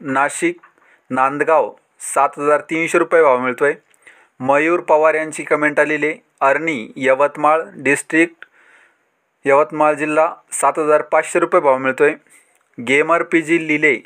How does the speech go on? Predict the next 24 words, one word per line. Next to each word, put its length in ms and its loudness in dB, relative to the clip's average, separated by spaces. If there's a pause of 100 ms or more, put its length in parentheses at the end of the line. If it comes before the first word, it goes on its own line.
(400)
यांची 340 0
कमेंट 340 0
आलेली. 340 -2 (600)
तालुका 460 0
खामगाव, 460 0 (440)
सात 200 0
हजार 280 0
सहाशे 500 0
रुपये 380 0 (180)
भाव 200 2
आहे. 220 0 (1040)
अतुल 440 0
भिंगले, 480 0 (200)
बीडमधील 760 0
शिरूर 460 0
तालुक्यातील 680 -2 (180)
आर्वी 340 2
गावात 440 0
सात 280 -4
हजार 260 2 (560)
पाचशे 340 0
भाव 220 2
आहे 200 0
कापसाला. 580 -2